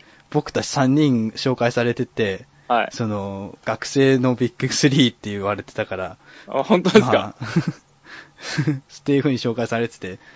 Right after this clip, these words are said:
Speaker 2: ありがたいですね。
Speaker 1: 盛り上げていけたらなと思うので、
Speaker 2: はい。
Speaker 1: ぜひとも、二人とも、まあ、三人でこの番組作っていくみたいな感じでやっていきましょう。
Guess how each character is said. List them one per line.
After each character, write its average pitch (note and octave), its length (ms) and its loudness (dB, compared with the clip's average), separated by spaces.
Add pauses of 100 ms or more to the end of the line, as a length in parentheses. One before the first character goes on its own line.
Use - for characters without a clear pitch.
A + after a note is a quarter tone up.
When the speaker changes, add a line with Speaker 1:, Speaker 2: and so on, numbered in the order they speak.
(200)
Speaker 2:
あ B2+ 80 -4
り A#2+ 100 -4
が B2 140 0
た A#2+ 160 2
い G#2 60 -4
で G#2+ 40 -14
す - 40 -20 (120)
ね。 - 60 -20 (180)
Speaker 1:
盛 A#2 140 0
り B2+ 80 4
上 C3+ 80 6
げ B2 100 2
て - 120 -8
い G2+ 80 -10
け A2 120 -6
た A2+ 140 0
ら G#2 100 -2
な G#2 140 -2
と F#2+ 140 -10
思 F#2+ 200 -6
う - 40 -6
の F2+ 160 -8
で、 F2+ 220 -10 (320)
Speaker 2:
は A2+ 120 0
い。 G#2+ 40 2
Speaker 1:
ぜ F#2 60 -4
ひ F#2 60 -14
と G2 120 -6
も、 F#2 240 -12 (240)
二 - 300 -4
人 G#2+ 100 -4
と G2+ 140 -8
も、 F#2+ 220 -8 (1160)
ま A2 100 -2
あ、 A2 40 -6
三 C3+ 260 6
人 D#3+ 200 8
で B2 120 6
こ A#2 120 0
の A#2 80 2
番 A2+ 220 4
組 A2+ 180 2
作 - 240 0
っ - 20 -6
て - 180 -6
い G#2 60 -4
く - 120 -8
み G2+ 100 -6
た F#2+ 80 -10
い F2+ 40 -8
な F#2 80 -10
感 F#2 200 -8
じ F#2+ 100 -14
で F#2 160 -12 (300)
や G#2+ 100 0
っ - 20 -6
て - 120 -10
い F#2+ 40 -8
き G#2 100 -6
ま F#2+ 100 -6
し - 140 -8
ょ - 20 -10
う。 - 40 -14